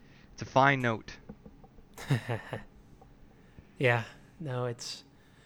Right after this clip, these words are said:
Speaker 2: that was a fantastic game.
Speaker 1: Mm.
Speaker 2: Like, it's moody and atmospheric and visceral, and it was fun. It was substantially, like,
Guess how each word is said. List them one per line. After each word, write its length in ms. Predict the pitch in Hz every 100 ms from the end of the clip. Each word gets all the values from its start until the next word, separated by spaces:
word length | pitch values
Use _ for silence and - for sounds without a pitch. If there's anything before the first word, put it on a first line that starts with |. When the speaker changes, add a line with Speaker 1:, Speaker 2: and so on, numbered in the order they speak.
| - -
Speaker 2:
that 140 | - 151
was 280 | 151 139 175
a 320 | - 131 117 110
fantastic 720 | - 113 110 104 - 147 -
game. 360 | - 190 175 - - -
Speaker 1:
Mm. 200 | - 123
Speaker 2:
Like, 400 | 110 98 - - _ _ _ _ _ _ _ _ _ _ _ -
it's 240 | 135 -
moody 560 | 123 123 127 123 120 120
and 120 | 110
atmospheric 880 | 110 113 - - 113 110 107 107 -
and 120 | 123
visceral, 800 | 110 113 - 104 101 101 104 117
and 360 | 156 156 151 - _ _ _ _ _ _ _ _
it 60 | 135
was 160 | 117
fun. 380 | - 120 117 123
It 100 | 160
was 240 | 120 117 - _ - _ _ _ -
substantially, 840 | - 160 - - 156 214 - 123
like, 400 | 113 110 - -